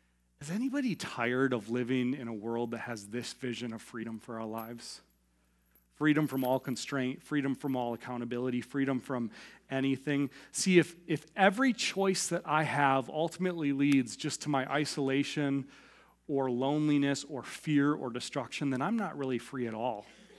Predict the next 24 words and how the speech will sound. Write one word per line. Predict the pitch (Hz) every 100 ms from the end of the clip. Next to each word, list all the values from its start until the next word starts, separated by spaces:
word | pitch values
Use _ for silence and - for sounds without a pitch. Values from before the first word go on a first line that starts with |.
| - - -
In | 151 160
order | 170 180 208 247
for | - 180
it | 160
to | 160 -
actually | 156 175 - 196 175
be | 139
freedom, | - - 143 143 185 214 214 - -
there | 160
has | - - 180 170 -
to | -
be | 139 156 160 143 120 - - -
a | 135
choice | - - 156 135 120 - - - -
that | 139
actually | 143 - 156
leads | 127 123 151 156 127
us | 123 117 -
to | 143
a | 131
place | - 127 -
of | 113
abundant | 110 110 104 110
life. | 110 110 - -